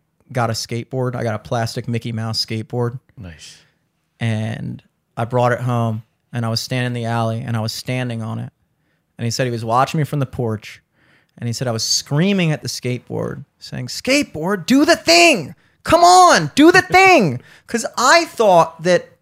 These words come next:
Speaker 1: by having a skateboard, that suddenly just the, the act of being on the skateboard was enough for me to now be able to <laughs> fucking do an Ollie McTwist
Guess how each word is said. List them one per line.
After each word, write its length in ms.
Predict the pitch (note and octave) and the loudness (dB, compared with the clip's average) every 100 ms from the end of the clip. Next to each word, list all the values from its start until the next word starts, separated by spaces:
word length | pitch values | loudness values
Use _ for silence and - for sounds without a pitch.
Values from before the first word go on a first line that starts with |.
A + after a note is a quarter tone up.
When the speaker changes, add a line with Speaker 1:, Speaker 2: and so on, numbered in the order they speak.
| _ _ | _ _
Speaker 1:
by 220 | E3 G3 | 2 4
having 480 | F3+ G3+ B3+ B3+ A#3 | 4 4 2 2 -2
a 40 | F#3+ | -2
skateboard, 840 | - - A3 A#3+ - C#3 - - _ _ _ _ _ _ _ _ _ _ _ _ _ | -2 0 0 -2 -8 -10 -12 -20 _ _ _ _ _ _ _ _ _ _ _ _ _
that 480 | C#3+ F#3 F#3+ - - | 0 6 6 4 -2
suddenly 800 | - - C#4 D4+ D4 A3 G3 F3 | -2 4 6 6 4 6 6 2
just 500 | C#3 D#3 - E3 E3 | 4 4 4 -4 2
the, 100 | F#3+ | 2
the 360 | F3 E3 G3+ - | 2 -2 -2 0
act 300 | A3+ C4+ - | 0 0 -2
of 220 | E3+ - _ _ _ _ _ - | -4 -4 _ _ _ _ _ -6
being 340 | F#3 B3+ D4 A3 | 0 2 4 6
on 200 | A#3+ F#3+ | 4 4
the 60 | |
skateboard 640 | E3 - G3+ A#3 D#3 C#3+ C3+ | -2 2 2 2 0 0 2
was 160 | D#3 | 4
enough 360 | F3 F3+ G#3+ - | 4 4 2 2
for 100 | F#3 | 0
me 120 | F#3 | 2
to 80 | E3+ | 2
now 220 | E3 F#3+ | 4 4
be 140 | F#3+ | 4
able 140 | F#3+ F3+ | 4 4
to 60 | |
<laughs> 180 | D3+ - | 2 2
fucking 300 | A3+ G#3+ F3+ | 2 2 2
do 180 | F#3 F3+ | 4 4
an 80 | E3+ | 6
Ollie 340 | F3+ F#3 F3+ | 6 6 4
McTwist 680 | D#3+ D3+ - A#3+ A3+ G#3 | 2 -2 2 6 6 4